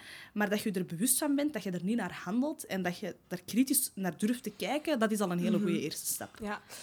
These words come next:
Speaker 2: want eigenlijk gaat het, eh, allee, je hebt, je hebt daar juist gezegd, stap één is de
Speaker 1: Ja.
Speaker 2: uitdagingen in kaart
Speaker 1: Ja.
Speaker 2: brengen. Ik denk dat je dat perfect kunt internaliseren
Speaker 1: Ja.
Speaker 2: naar, laat ik nu even zelf in kaart brengen in, in mijn zelfreflectie van, wat denk ik eigenlijk over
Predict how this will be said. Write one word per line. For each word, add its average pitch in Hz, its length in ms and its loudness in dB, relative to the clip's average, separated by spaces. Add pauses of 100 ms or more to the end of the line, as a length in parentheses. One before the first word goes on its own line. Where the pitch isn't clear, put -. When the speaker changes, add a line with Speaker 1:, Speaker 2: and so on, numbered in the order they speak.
(120)
Speaker 2:
want 220 160 2
eigenlijk 240 340 0
gaat 254 140 2
het, - 300 -2
eh, 165 100 -2 (100)
allee, 175 240 -4 (200)
je 202 120 -8
hebt, - 200 -8
je - 60 -12
hebt 208 140 -6
daar 202 80 -4
juist 202 160 -2
gezegd, 214 260 -2
stap 208 260 0
één 220 180 2
is - 360 2
de 220 160 6
Speaker 1:
Ja. - 60 4
Speaker 2:
uitdagingen 277 540 2
in 220 120 2
kaart 214 200 4
Speaker 1:
Ja. 269 60 2
Speaker 2:
brengen. 277 300 -2
Ik 208 100 0
denk 214 120 2
dat 202 140 -2
je 214 60 -6
dat 190 180 -2 (180)
perfect 208 360 -4
kunt 240 300 4
internaliseren 202 880 0
Speaker 1:
Ja. 294 160 -2
Speaker 2:
naar, 196 560 0 (1700)
laat 202 200 0
ik - 80 -6
nu 214 60 0
even - 240 -2
zelf 254 280 6
in 254 100 0
kaart 214 240 0
brengen 330 320 -2
in, 208 240 0
in 208 80 0
mijn 185 140 0
zelfreflectie 269 600 -4
van, 196 280 -2 (400)
wat 190 200 0
denk 214 160 0
ik 330 100 -6
eigenlijk 214 320 -2
over 202 360 0